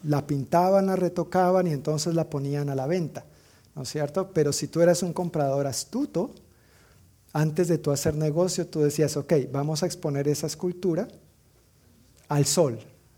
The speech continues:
Mañana vuelvo por ella. Si está impecable,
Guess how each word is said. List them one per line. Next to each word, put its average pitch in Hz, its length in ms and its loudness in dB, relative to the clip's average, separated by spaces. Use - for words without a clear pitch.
Mañana 170 440 4
vuelvo 160 320 6
por 147 180 2
ella. 123 280 -4
Si - 180 0
está 151 240 6
impecable, 208 760 8